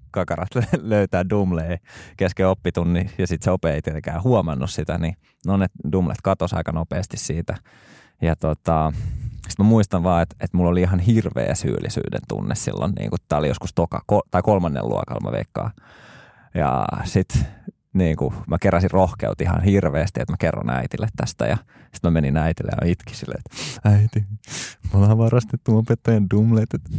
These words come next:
mä oon tosi pahoillani." <laughs> Ja äiti oli aika ihana ja empaattinen siinä tilanteessa, ja sit se oli vaan silleen, että no, et miten sä niinku koet, että tästä tää niinku asia niinku pitäisi ratkaista, ja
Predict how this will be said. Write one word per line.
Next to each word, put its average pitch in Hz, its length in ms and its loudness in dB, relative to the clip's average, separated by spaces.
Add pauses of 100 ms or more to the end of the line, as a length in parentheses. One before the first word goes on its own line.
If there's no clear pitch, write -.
(160)
mä - 100 -10 (120)
oon 123 140 4
tosi 143 240 0
pahoillani." 120 720 4 (260)
<laughs> 185 340 0
Ja 107 120 -4 (720)
äiti 107 240 2
oli 95 100 2
aika 92 160 0
ihana 95 300 0
ja 85 100 0
empaattinen 85 540 -4
siinä 76 180 -6
tilanteessa, 80 540 -8
ja 95 40 -8
sit 87 180 -10
se - 100 -4
oli 78 140 -4
vaan 76 140 -6
silleen, 82 180 -8
että 87 120 -6
no, 87 60 0
et 87 100 -6
miten 90 260 -4
sä 90 60 -4
niinku 90 220 -2
koet, 107 260 0
että - 200 -2
tästä - 240 -6 (800)
tää 82 180 2
niinku 78 200 0
asia 85 260 0
niinku 76 300 -4
pitäisi - 280 0
ratkaista, - 460 -4
ja - 120 -6